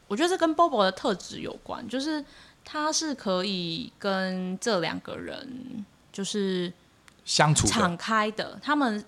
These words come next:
Speaker 1: 他们三，就是我们四个人相处的时候，我们四个都可以很打开。所以这，虽然说可能 Bobo 跟我们三个一起相处的频率可能没有到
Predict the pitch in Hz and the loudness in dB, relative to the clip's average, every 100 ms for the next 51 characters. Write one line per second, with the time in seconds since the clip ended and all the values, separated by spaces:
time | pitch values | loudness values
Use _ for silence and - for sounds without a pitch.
0 | - 285 302 214 196 233 220 - - 302 | -6 0 2 2 2 0 0 -2 -6 -4
1 | 330 - - - 196 190 190 311 233 175 | -4 -6 -18 -6 -2 0 0 -2 0 0
2 | 170 165 165 190 196 - - - - 180 | 0 0 0 0 0 -4 -6 -4 -2 0
3 | 170 175 175 247 180 165 180 - 185 170 | -2 -4 -2 -2 0 0 -2 -2 -6 -6
4 | - 170 175 160 - - - 190 - 254 | -8 -8 -6 -6 -8 -10 -10 -10 -2 2
5 | 302 240 - - - - _ - 320 285 | 4 2 -2 -18 -20 -20 _ -4 2 4
6 | 262 - - - 330 262 247 254 247 196 | 2 -4 -12 0 6 6 6 4 2 0
7 | 175 175 226 214 180 196 190 165 160 185 | -2 2 2 4 2 2 0 0 -2 -2
8 | 185 180 170 - 196 - 170 - 180 190 | -2 -2 -4 -4 -4 -4 -4 0 0 0
9 | - 165 - 170 170 190 180 175 165 185 | -2 -6 -6 -6 -4 -4 -4 -4 -2 0
10 | 208 160 - 202 180 | 0 -2 2 2 2